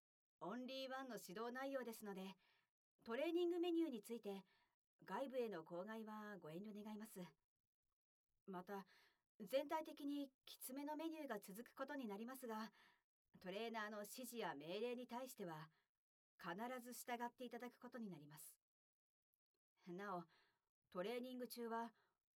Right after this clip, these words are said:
お客様の体を隅々までチェックするために、ルーム内では、すべての服を脱いだ状態で、トレーナーと向き合っていただきます。効率的なトレーニングは、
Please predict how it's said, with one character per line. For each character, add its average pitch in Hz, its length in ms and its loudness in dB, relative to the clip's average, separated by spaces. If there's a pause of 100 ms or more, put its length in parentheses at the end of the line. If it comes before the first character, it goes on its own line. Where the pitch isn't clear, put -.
お 175 100 0
客 214 220 -2
様 226 260 -2
の 165 100 -4
体 202 400 0
を 196 80 -2
隅 202 340 -2
々 269 220 -2
ま 220 100 0
で 175 120 2
チ - 100 -8
ェ 247 60 0
ッ - 40 -12
ク 196 120 -14
す - 120 -10
る 196 80 -2
た 202 120 -4
め 214 100 -2
に、 180 260 -2 (680)
ル 247 140 0
ー 339 60 6
ム 339 80 8
内 330 200 6
で 220 80 2
は、 190 200 2 (540)
す - 180 -4
べ 294 120 0
て 247 100 0
の 190 140 0
服 240 340 -4
を 196 140 2
脱 170 140 0
い 254 60 0
だ 190 200 -2
状 151 180 -12
態 180 220 -4
で、 175 200 -4 (760)
ト 180 100 0
レ 220 160 2
ー 226 60 2
ナ 214 140 -2
ー - 20 -4
と 208 120 -2
向 175 140 0
き 262 160 -6
合 262 40 -4
っ 262 40 -14
て 190 120 -6
い 175 40 -4
た 165 80 -10
だ 165 80 -8
き 165 140 -12
ま 160 100 -8
す。 - 160 -14 (1600)
効 220 240 2
率 226 200 -4
的 240 200 -4
な 226 100 0
ト 226 100 0
レ 240 140 2
ー - 40 4
ニ 220 100 0
ン 196 60 0
グ 180 100 0
は、 170 180 2